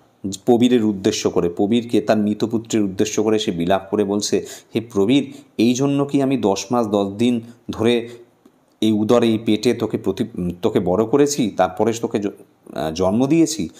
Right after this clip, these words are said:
কোন জন্মে কোন পাপে পাপী তোর কাছে অভাগিনী? কোন জন্মে কোন পাপ আম-, আমি করেছি, এই জন্য এই অভাগিনী, আহ,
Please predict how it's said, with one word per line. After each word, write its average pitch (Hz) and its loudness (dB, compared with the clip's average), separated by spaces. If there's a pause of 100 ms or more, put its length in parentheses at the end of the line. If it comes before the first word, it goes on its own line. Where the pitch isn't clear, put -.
(240)
কোন 135 2
জন্মে 123 2
কোন 117 0
পাপে 110 2
পাপী 98 0
তোর 104 0
কাছে 92 -2
অভাগিনী? 95 0
কোন 127 0
জন্মে 139 2
কোন 147 -2
পাপ 160 0
আম-, 135 2 (260)
আমি 127 0
করেছি, 120 -2 (460)
এই 110 2
জন্য 123 2
এই 123 4
অভাগিনী, 113 2 (360)
আহ, 98 2